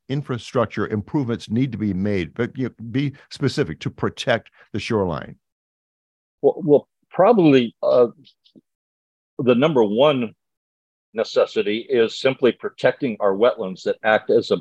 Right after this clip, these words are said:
Speaker 2: buffer in many low-lying areas to storm surge and, and while also providing wildlife for, you know, habitat areas.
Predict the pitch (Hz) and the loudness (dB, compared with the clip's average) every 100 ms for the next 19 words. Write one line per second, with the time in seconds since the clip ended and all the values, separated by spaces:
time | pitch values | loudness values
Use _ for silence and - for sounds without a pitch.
0 | - 123 - 87 80 _ _ _ 117 101 | 0 0 0 -4 -4 _ _ _ 0 2
1 | 110 107 98 101 104 101 92 92 101 95 | 2 2 4 4 6 4 2 2 0 2
2 | 80 - - - 104 95 90 - 87 - | 0 -6 -18 -6 0 0 0 0 0 0
3 | 85 - 98 92 90 98 87 95 90 92 | -6 -4 2 2 2 -2 2 4 4 0
4 | 95 101 - 90 90 87 85 90 90 87 | -2 -2 -4 0 2 2 0 -2 2 2
5 | 87 85 - _ - 92 _ _ _ - | 2 0 -2 _ -8 -8 _ _ _ -4
6 | 92 82 - _ - 110 95 - 78 - | 0 0 -4 _ 0 2 2 0 -4 -2
7 | 85 71 | -4 -4